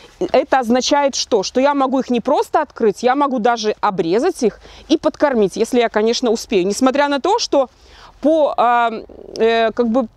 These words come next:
в принципе, по месяцам, если смотреть, то есть у нас еще март месяц, и это очень рано. Но мы всегда ориентируемся не на сроки, не на какие-то там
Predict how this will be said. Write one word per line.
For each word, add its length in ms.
в 180
принципе, 400
по 200
месяцам, 540
если 200
смотреть, 360
то 80
есть 140
у 20
нас 260
еще 360
март 320
месяц, 400
и 60
это 260
очень 400
рано. 340
Но 80
мы 140
всегда 320
ориентируемся 880
не 220
на 400
сроки, 540
не 240
на 80
какие-то 400
там 420